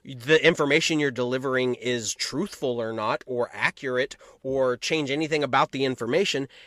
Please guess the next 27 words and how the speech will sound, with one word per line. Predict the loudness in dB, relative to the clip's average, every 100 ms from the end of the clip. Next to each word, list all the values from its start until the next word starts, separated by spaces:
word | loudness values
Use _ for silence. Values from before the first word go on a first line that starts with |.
| -8
It | -4
just | 0 0 4
changes | 4 4 2
whether | 2 2 4 2 0 -6 -6
you're | -2 2
gonna, | 2 2
you're | 0
about | 0 0
to | 0
have, | 0 0
you're | -4 -6
about | -2 -2
to, | 0 -2 -2 -6
to | -4 -4 -4
deliver | -6 -4 -2 -4
it |
in | -4
a |
manner | -2 0 0 -2
that's | -4 -4
going | -2 -2 -4
to | -6
be | -6 -6
received | -6 -4 -4 -4 -8 -12 -20 -20 -4
worth | -2 -2
a | -4
shit, | -6 -4 0 0 0 -4